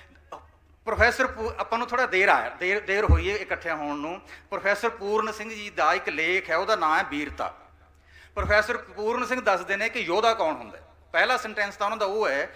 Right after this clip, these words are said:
ਕਿ ਜਿਹੜਾ ਪਹਿਲਵਾਨ ਹੈ ਨਾ, ਉਹ ਹਸਮੁਖ ਹੁੰਦਾ ਹੈ, ਉਹਨੂੰ ਛੇੜੀ ਚੱਲੋ, ਕੁਛ ਨਹੀਂ ਕਹਿੰਦਾ ਉਹ।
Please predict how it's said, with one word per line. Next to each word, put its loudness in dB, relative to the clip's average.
ਕਿ -8
ਜਿਹੜਾ 2
ਪਹਿਲਵਾਨ 0
ਹੈ -4
ਨਾ, -8
ਉਹ 0
ਹਸਮੁਖ 2
ਹੁੰਦਾ 8
ਹੈ, -14
ਉਹਨੂੰ 0
ਛੇੜੀ 2
ਚੱਲੋ, -4
ਕੁਛ -12
ਨਹੀਂ -10
ਕਹਿੰਦਾ -4
ਉਹ। -12